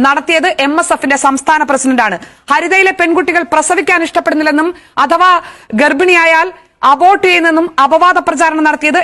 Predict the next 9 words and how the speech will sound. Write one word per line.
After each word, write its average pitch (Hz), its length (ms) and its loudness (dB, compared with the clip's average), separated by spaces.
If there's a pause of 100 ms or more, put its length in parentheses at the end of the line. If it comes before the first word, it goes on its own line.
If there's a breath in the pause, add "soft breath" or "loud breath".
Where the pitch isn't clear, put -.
എം 285 160 -2
എസ് 339 120 -4
എഫിന്റെ 302 220 -2
മലപ്പുറം 285 560 0
ജില്ലാ 302 220 4 (100)
നേതൃത്വമാണ്. 269 500 0 (200)
മെൻസ്ട്രുവൽ 339 640 0
കപ്പിനെ 349 260 0
കുറിച്ച് 302 360 0